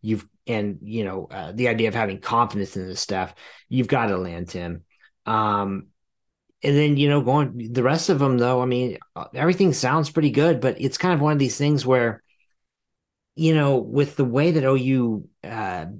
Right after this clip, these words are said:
kind of approaches recruiting with this staff, I guess it's not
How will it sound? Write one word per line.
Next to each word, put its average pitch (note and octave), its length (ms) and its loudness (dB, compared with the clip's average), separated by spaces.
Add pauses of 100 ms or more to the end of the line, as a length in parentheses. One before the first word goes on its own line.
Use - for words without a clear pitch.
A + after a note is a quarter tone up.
(140)
kind B2+ 220 -2
of - 0 -
approaches C#3 560 0
recruiting G#2+ 480 0
with G2 180 -4
this A#2+ 240 2
staff, A#2+ 640 -2 (420)
I A2+ 120 -4
guess D3 280 2
it's - 200 -2
not A#2 540 0